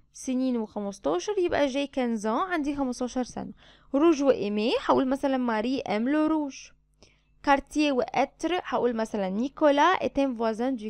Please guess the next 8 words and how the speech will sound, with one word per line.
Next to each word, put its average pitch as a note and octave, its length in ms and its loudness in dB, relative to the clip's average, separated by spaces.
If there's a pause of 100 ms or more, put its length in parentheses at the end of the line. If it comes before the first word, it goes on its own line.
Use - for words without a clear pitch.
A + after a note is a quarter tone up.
(120)
quartier. - 420 -6 (360)
نيكولا G#3+ 560 2
صديق A#3+ 460 -6
من A3+ 300 -6 (240)
الحي، G3+ 540 -4 (120)
أو G3+ 240 -6 (500)
وأبيتي C#4 640 6
ورو، A#3 500 6